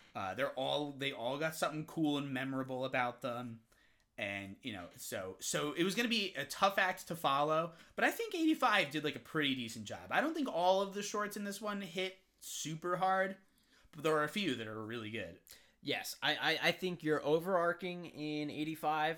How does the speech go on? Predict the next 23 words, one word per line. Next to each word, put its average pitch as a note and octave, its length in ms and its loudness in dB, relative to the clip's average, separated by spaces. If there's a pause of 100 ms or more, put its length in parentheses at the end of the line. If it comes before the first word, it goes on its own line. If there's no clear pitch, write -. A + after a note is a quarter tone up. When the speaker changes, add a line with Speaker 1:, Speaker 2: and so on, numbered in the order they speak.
Speaker 2:
is C3 200 -8
very C3+ 420 0
fun C#3+ 560 -2
and B2 160 -6
very B2+ 240 0
strong B2+ 460 0
and A#2+ 100 -6
Speaker 1:
That F3+ 100 8
was G#3+ 140 6
Speaker 2:
weird. F3 120 4
Speaker 1:
the A3+ 40 0
little G#3 180 4
weirdo C3+ 600 6
Speaker 2:
That's A#2+ 200 2
a A2+ 40 6
Speaker 1:
guy. A2 180 4
Speaker 2:
little F#3 160 4
weird F3+ 220 2
Speaker 1:
What C#3 60 -10
Speaker 2:
guy. D3 200 6
Speaker 1:
was D#3+ 80 2
his G3+ 140 -6
name? A3 440 -2